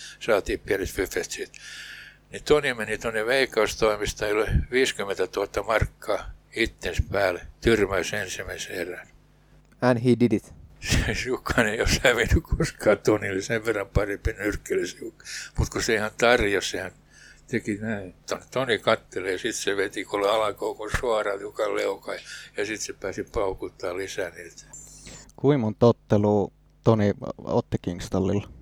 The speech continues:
Speaker 1: No mä en muista, toista kymmentä kyllä. Mä en muista kaikki, mut siinä kävi sit sillä tavalla, että Toni, se erkantui meiltä. Ja sit se meni sinne Tanskaan, se luuli, että se pääsee Tysonin, tota, no, esiotteluun.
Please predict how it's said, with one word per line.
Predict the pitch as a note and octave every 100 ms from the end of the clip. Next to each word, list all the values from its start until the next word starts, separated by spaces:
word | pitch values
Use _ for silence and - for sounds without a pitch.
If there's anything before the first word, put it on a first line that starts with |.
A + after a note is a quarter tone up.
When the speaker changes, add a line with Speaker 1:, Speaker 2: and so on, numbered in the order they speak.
| - - -
Speaker 1:
No | -
mä | A2 A2
en | A2
muista, | A#2+ A2+ - -
toista | G#2+ - B2
kymmentä | - G#2+ F#2 F#2+ -
kyllä. | - A2+ G2 - - - - - - - - - -
Mä | A2+
en | G#2
muista | A#2+ A2+ -
kaikki, | - A#2 -
mut | A2 - - - - - -
siinä | - C3+
kävi | D#3+ E3 D#3+ D3+
sit | C#3
sillä | - E3 C#3+
tavalla, | A2+ A#2 G#2+ G#2+ G2 - - -
että | A2+
Toni, | C3 C3 A#2 - - - - -
se | B2+ C3+
erkantui | C3+ - G2 - G2+
meiltä. | G#2 G2 E2+ - - - - - - - _ _ _ - - -
Ja | -
sit | A#2 A#2+
se | -
meni | A#2 A2+
sinne | A2 A#2 G#2
Tanskaan, | A#2+ A#2 - - G2 F#2
se | -
luuli, | G#2+ A2
että | G#2
se | -
pääsee | - A2 G2+ G#2
Tysonin, | - A#2 G#2+ - F#2+ F2+
tota, | F#2 - F#2+
no, | G2
esiotteluun. | G#2 - F2+ E2 - - -